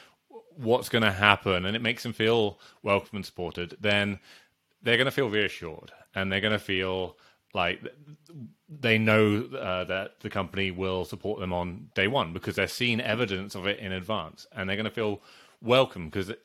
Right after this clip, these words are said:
you're showing evidence that you are taking the time out from your jobs to support them, even though they haven't started. Um, the flip is if, if you don't have that, you have this big hole, and it's this kind of uncomfortable silence where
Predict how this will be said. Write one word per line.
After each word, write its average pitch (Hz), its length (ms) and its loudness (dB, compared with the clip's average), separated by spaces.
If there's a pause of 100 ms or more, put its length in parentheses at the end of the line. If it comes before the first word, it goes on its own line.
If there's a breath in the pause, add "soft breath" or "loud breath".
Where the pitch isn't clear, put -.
you're 101 220 -6
showing 107 340 2
evidence 107 300 0
that - 100 -10
you 107 160 0
are 104 160 4
taking 117 300 -2
the 110 80 -4
time 113 420 -2
out 117 300 -4
from 110 100 -8
your 98 80 -2
jobs 98 260 -6
to 113 120 -10
support 113 220 -4
them, 110 120 -2
even 113 180 -2
though 107 120 2
they 104 100 0
haven't 101 240 -4
started. - 560 -10 (680 soft breath)
Um, 95 420 -2
the 117 80 -10
flip 139 280 2
is 104 180 4
if, 104 240 0 (180)
if - 160 -10
you 107 60 -6
don't 139 260 4
have 98 260 -4
that, 87 220 -2
you 90 80 -4
have 104 160 2
this 104 140 -4
big 107 240 -2
hole, 95 420 0
and 87 100 -4
it's 104 140 -6
this - 160 -8
kind 104 160 -2
of 110 100 -4
uncomfortable 113 600 -4
silence 107 500 0
where 95 220 0